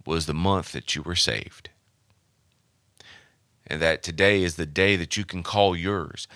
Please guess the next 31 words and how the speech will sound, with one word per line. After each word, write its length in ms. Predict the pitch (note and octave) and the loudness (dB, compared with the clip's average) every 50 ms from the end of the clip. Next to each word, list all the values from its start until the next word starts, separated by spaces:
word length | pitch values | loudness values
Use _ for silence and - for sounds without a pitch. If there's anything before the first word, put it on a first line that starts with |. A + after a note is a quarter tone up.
| - - _ - | -20 -20 _ -6
that 220 | C2+ C#2+ - - | -4 -4 -4 -2
this 260 | - G#2+ G#2 - - | 0 0 0 0 -2
is 100 | G2+ F2+ | -2 -4
the 100 | E2+ D#2 | -4 -4
day 240 | D#2 E2+ E2+ F2+ F#2 | 0 0 2 2 0
that 160 | F2 E2 E2 | 0 -4 -8
the 100 | - C#2 | -10 -6
Lord 300 | D2+ F2 F#2+ G2+ G2+ F#2+ | -2 0 0 0 0 2
saved 260 | - G#2+ G2+ G2+ F2+ | 2 0 0 0 -2
your 120 | F#2+ G2+ G#2+ | -4 -4 -2
soul, 360 | - - - C#2 B1+ - - - _ _ _ _ _ _ _ _ _ _ - | 0 0 0 -2 -2 -6 -14 -20 _ _ _ _ _ _ _ _ _ _ -10
and 160 | D2+ D#2+ E2 | -8 -4 -4
you 140 | F2 F#2 F2+ | -2 -2 -2
started 480 | - - - A2 G#2 G#2+ G#2+ G2 E2+ | -2 0 2 4 4 4 4 2 0
that 220 | F2+ D#2+ D#2 - - | 0 0 0 0 -2
open 500 | F#2+ G2+ G#2+ G#2 - G#2+ G#2 G#2 G#2 A2 - _ _ _ _ _ _ _ _ _ - | -2 -4 -2 -2 -4 -6 -6 -6 -10 -12 -16 _ _ _ _ _ _ _ _ _ -14
communication 720 | - F2+ F#2+ G#2 G#2+ G#2+ G2+ - G#2+ G2+ F#2+ - - E2 D#2 | -8 -2 0 2 2 2 0 0 0 2 2 2 0 -2 -4
line 400 | D2 D2+ D2+ D2+ D2+ D2+ D2 - _ _ - - | -4 -4 -4 -4 -4 -6 -8 -12 _ _ -14 -8
with 200 | - F2+ D#2+ - | -6 -6 -6 -6
him. 220 | D2+ C#2+ B1+ - - _ _ _ _ _ _ _ _ _ _ _ _ _ _ _ _ _ _ _ _ _ _ _ _ _ _ _ _ _ _ _ _ _ _ _ _ _ _ _ _ _ _ - _ _ _ - | -10 -12 -12 -14 -18 _ _ _ _ _ _ _ _ _ _ _ _ _ _ _ _ _ _ _ _ _ _ _ _ _ _ _ _ _ _ _ _ _ _ _ _ _ _ _ _ _ _ -20 _ _ _ 2
All 140 | F2+ A2 | 4 4
we 100 | A2 A2 | 4 4
have 140 | A2 A2 F#2+ | 4 2 0
to 80 | - F2+ | -2 -2
do 160 | G2+ G#2+ G#2+ | -2 -2 0
is 120 | F#2 E2 | 0 2
ask. 480 | F2+ E2 E2+ F2 E2 D#2+ - - - - - _ _ _ _ _ _ _ _ _ _ _ _ _ _ _ _ _ _ _ _ _ _ _ _ _ _ _ _ _ | 4 4 4 4 2 0 -4 -6 -6 -10 -16 _ _ _ _ _ _ _ _ _ _ _ _ _ _ _ _ _ _ _ _ _ _ _ _ _ _ _ _ _
As 180 | - F2+ E2+ F2+ | -2 0 0 0
I 40 | F2+ | 0
said 260 | - - G#2 G#2 G2 | 2 2 4 4 4
earlier, 460 | G2+ G2+ G#2 G2+ F#2 F2+ E2 D#2+ F2 | 4 4 4 4 2 0 -4 -6 -10